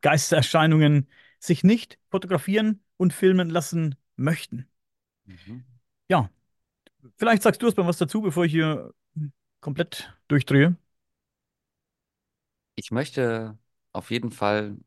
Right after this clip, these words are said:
Speaker 2: gedanklich mal ein bisschen da ein-, einsteigen in die Themen. Das Erste, was mir direkt eingefallen ist, ist, als du mich mal gefragt hast, „Hier, kannst du nicht mal ein Video anschauen, was ich gedreht habe mit meiner Kamera, um zu erkennen, ob da ein ufo am Himmel ist oder nicht?“ Und wir das ja erkannt haben und dann noch ganz andere Sachen auf einmal gesehen haben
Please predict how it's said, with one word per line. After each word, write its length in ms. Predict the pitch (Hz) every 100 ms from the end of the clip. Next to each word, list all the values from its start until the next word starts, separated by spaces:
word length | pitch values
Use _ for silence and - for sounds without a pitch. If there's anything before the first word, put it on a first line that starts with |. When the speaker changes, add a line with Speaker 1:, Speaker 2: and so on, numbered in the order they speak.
| -
Speaker 2:
gedanklich 460 | - 110 131 147 120
mal 100 | 107
ein 60 | 101
bisschen 240 | 110 98
da 120 | 87
ein-, 340 | - 90 101 -
einsteigen 480 | 95 104 - 90 85
in 140 | 85
die 120 | 82
Themen. 440 | - 90 101 165 - _ _ _ _
Das 160 | -
Erste, 340 | 80 - - 127
was 200 | 117 -
mir 200 | 101 95
direkt 260 | 98 123
eingefallen 640 | - 110 110 - 104 98 87
ist, 320 | 95 - - _
ist, 240 | 95 -
als 240 | - 95 -
du 100 | 110
mich 320 | 104 104 104
mal 140 | 98
gefragt 380 | 95 - 101 -
hast, 100 | -
„Hier, 160 | - 107
kannst 380 | 131 139 -
du 40 | 135
nicht 220 | 127 123
mal 80 | 107
ein 160 | 95
Video 280 | 110 135 98
anschauen, 400 | 95 85 - 101
was 140 | 92 -
ich 140 | -
gedreht 440 | - - 98 98 82
habe 200 | 82 85
mit 80 |
meiner 200 | - 82
Kamera, 560 | - 98 92 85 98 139 _ _ _ _ -
um 160 | 98
zu 140 | - 76
erkennen, 480 | 87 101 101 110 -
ob 180 | -
da 120 | - 90
ein 120 | 92
ufo 340 | 95 - 71
am 120 | 82
Himmel 280 | 85 85 80
ist 180 | - -
oder 140 | 85
nicht?“ 240 | 82 80 -
Und 160 | 82 78
wir 60 |
das 160 | 82 -
ja 80 | 82
erkannt 400 | - 90 90 90
haben 200 | 85 82
und 60 |
dann 120 | 82
noch 120 | 78 -
ganz 200 | 85 85
andere 300 | 98 85 80
Sachen 220 | 80 -
auf 120 | -
einmal 300 | - 78 73
gesehen 400 | - - - -
haben 220 | - -